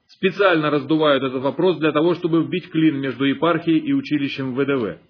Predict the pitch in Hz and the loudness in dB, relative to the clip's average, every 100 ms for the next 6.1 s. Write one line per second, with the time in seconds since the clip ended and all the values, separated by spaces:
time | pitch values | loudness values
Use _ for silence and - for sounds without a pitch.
0 | _ _ _ _ - 143 165 - 208 196 | _ _ _ _ -6 -2 -2 2 2 2
1 | 160 151 147 139 147 175 175 175 151 147 | 0 0 0 0 2 2 0 0 -2 0
2 | 143 131 - 139 160 160 151 147 156 139 | -2 -2 -4 0 0 -2 -6 -6 -4 -2
3 | 101 82 76 _ _ _ _ _ 113 120 | -4 -6 -14 _ _ _ _ _ -6 0
4 | 151 151 175 170 - - 143 156 - 147 | 2 4 4 2 -4 -2 0 0 0 2
5 | 156 151 147 131 131 131 131 123 110 85 | 2 0 -2 -2 0 -2 -4 -2 -4 -4